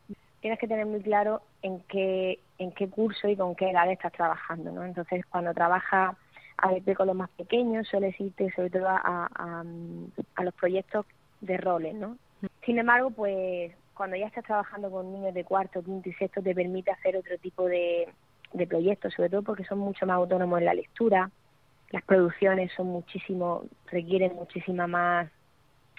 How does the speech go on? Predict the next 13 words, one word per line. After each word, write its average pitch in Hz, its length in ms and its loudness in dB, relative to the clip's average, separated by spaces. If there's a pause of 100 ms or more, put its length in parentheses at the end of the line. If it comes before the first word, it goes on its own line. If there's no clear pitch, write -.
muchísimo 185 500 -4
más 175 160 -2
trabajo, 175 480 4
¿no? 202 160 -6 (340)
Claro, 175 340 2
ahí 180 300 -4
ya 196 120 4
puedes 196 240 2
hacer 196 260 -6
proyectos 196 420 -4
de 180 80 -4
este 175 160 -8
tipo, 233 360 -6